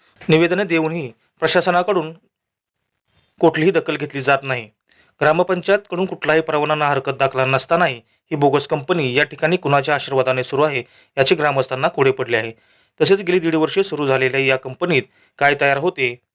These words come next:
ही कोणाची कंपनी आहे हेच नागरिकांना माहीत नाही. ही कंपनी एमएसईबीच्या भल्या मोठ्या टॉवरखाली उभारण्यात आले आहे. त्याचबरोबर एमएसईबीचा कुठलाही परवाना नसताना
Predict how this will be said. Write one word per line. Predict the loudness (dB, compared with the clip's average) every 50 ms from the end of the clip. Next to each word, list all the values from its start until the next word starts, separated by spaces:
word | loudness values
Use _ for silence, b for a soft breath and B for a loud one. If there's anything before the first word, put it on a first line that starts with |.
| _ _ _ _ 0
ही | 0
कोणाची | 2 2 2 2 2 0 -2 -2
कंपनी | -6 -6 -4 0 0 2 2
आहे | 2 0 -2 -4 -8 _ _ -2
हेच | -2 0 2
नागरिकांना | 2 0 2 0 0 0 0 -2 -2
माहीत | 0 0 0 0 -2 -2
नाही. | -4 -6 -6 -6 -6 -8
ही | -8 -8 -6
कंपनी | -4 -4 -4 -2 -2 -4 -4 -4 -6 -6 -4
एमएसईबीच्या | -2 0 2 2 2 2 0 0 0 0 0
भल्या | 0 0 -2 -2 -2
मोठ्या | -2 -2 -2 -2
टॉवरखाली | 0 0 0 0 0 -2 -4 -6 -6 -6 -4 0
उभारण्यात | 0 2 2 2 0 0 0 -2
आले | -2 0 0
आहे. | 0 -2 -2
त्याचबरोबर | -6 _ _ _ _ _ -2 0 0 2 2 2 2 0 0 -2 -4 -4 -6 _ _ _ _ -4
एमएसईबीचा | 0 2 2 2 2 2 2 2 2 0 0
कुठलाही | -2 -2 -6 -6 -2 0 0 0 2
परवाना | 2 2 0 2 2 0
नसताना | -2 -2 -2 -2 -2 0 0 0 0 0 0 -2